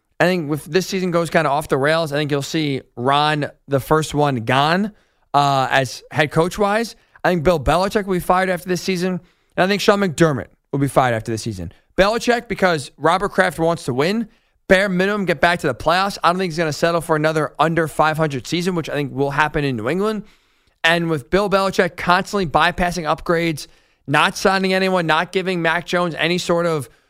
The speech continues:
real weapons to throw the ball to or get defenses concerned about. And with Sean McDermott getting the, the Bills close but constantly falling short in the playoffs, I think both teams,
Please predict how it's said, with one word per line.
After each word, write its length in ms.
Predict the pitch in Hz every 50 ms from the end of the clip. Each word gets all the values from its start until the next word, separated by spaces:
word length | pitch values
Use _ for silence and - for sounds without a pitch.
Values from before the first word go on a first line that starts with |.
| _ _ _
real 280 | - 135 165 196 202 170
weapons 460 | 143 165 160 170 - 190 180 180 -
to 80 | 175 143
throw 280 | - - 160 156 170
the 100 | 170 170
ball 300 | 139 - 160 160 160 165 165
to 300 | - - 175 170 170 160
or 280 | 147 135 127 107 95 90 _ _ _ _ _ _ _ _ _ -
get 160 | - 190 170
defenses 440 | - 196 196 160 196 185 165 - 170
concerned 380 | 151 151 - - 185 180 175
about. 400 | 165 156 165 165 170 170 156 - _ _ _ _ _ _ _ _ _ -
And 140 | - 175 175
with 100 | 170 156
Sean 220 | - - 202 190 196
McDermott 520 | 202 170 - 196 185 185 185 196 196 - - _ _ _ _ _ _ _ _ _ _ _ _ _ _ _ _ _ _ _ _ _ _ _ _ _ _ _ _ _ _ _ _ _ _ -
getting 280 | 131 127 185 185 202 196
the, 100 | 190 185
the 200 | 160 135 127 165
Bills 340 | 131 113 180 185 185 165 -
close 380 | - - - 170 190 208 190
but 220 | - - 165 151 -
constantly 380 | - 165 165 175 175 - 175 151
falling 380 | - - 170 165 175 180 180
short 260 | - - - 175 175 170
in 60 | 160
the 60 | 131
playoffs, 480 | - - 156 170 175 185 190 185 - _ _ _ _ _ _ _ _ -
I 100 | 151 170
think 220 | 175 170 143 117
both 320 | - 165 175 190 185 - -
teams, 500 | - 196 190 190 190 185 180 - -